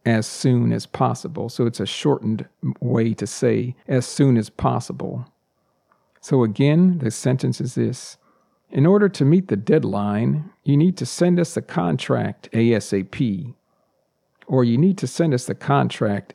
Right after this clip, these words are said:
asap," or, "You need to send us the contract as soon as possible."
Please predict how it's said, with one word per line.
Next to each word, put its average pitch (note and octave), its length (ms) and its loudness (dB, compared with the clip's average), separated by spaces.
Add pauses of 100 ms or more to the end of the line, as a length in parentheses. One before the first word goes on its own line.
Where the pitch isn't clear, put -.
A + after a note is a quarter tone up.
asap," A#2+ 540 -4 (1000)
or, A#2 200 2
"You A2 100 2
need F3 200 2
to C3 100 -8
send D3+ 260 0
us C3 120 -2
the B2 80 -4
contract A#2+ 800 0
as A2 140 -2
soon D3+ 300 0
as A2+ 100 -2
possible." B2 760 -4